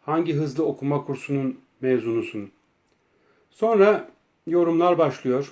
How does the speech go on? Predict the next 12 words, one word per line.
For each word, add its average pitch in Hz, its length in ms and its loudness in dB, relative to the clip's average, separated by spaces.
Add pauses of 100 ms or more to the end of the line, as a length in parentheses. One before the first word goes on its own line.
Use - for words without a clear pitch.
Anlıyorsunuz 143 640 -2
ki - 200 -6 (880)
değerli 147 400 0
zat 139 400 0
daha 143 240 -4
üçüncü 147 400 -6
cümleyi 131 380 -2
bile 113 120 -6
okumamış. 117 680 -6 (1080)
Ya 147 120 0
da 160 100 4
sökememiş. 139 760 2